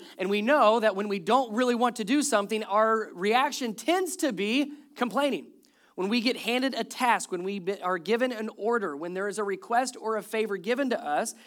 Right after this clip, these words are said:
and then we, we take it, "Well, I don't really wanna do it, but I'll do it," we tend to then do what we're asked of, but with complaining. With complaining.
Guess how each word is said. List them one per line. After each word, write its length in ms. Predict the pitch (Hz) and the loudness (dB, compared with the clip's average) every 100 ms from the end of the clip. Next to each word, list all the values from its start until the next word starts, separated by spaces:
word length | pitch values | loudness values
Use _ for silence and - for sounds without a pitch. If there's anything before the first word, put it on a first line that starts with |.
| - - - | -20 -20 -8
and 200 | 196 208 | -4 0
then 220 | 208 185 | 0 0
we, 180 | 196 180 | -2 -2
we 140 | 180 | -4
take 340 | 175 240 285 214 | -2 0 2 0
it, 100 | 135 | 0
"Well, 80 | |
I 60 | 170 | 0
don't 100 | 226 | 2
really 160 | 214 185 | 2 2
wanna 300 | 180 226 196 | 2 0 0
do 160 | 214 | 0
it, 100 | 175 | 0
but 140 | 170 202 | 2 4
I'll 180 | 190 | 4
do 240 | 170 214 208 | 2 0 0
it," 180 | 202 - - _ _ | 0 -4 -20 _ _
we 100 | 208 | -10
tend 380 | 185 - 254 277 | -10 -4 -2 0
to 80 | 277 | -2
then 400 | 226 233 233 226 - _ _ 151 | -2 -2 -2 -4 -12 _ _ -6
do 500 | 190 311 262 233 247 - | 0 2 2 0 -4 -12
what 220 | - 180 170 | -4 -4 -2
we're 160 | 160 | -2
asked 260 | 151 147 170 | -2 -4 -8
of, 180 | 165 180 | -10 -12
but 260 | 156 170 175 | -6 -4 -4
with 480 | 151 185 233 - - _ _ _ _ | -4 -2 -2 -2 -18 _ _ _ _
complaining. 580 | - 147 - 170 135 - _ _ _ _ _ | -10 -8 -6 -6 -8 -14 _ _ _ _ _
With 200 | 190 196 | -6 -4
complaining. 420 | 208 185 175 143 | -6 -6 -4 -6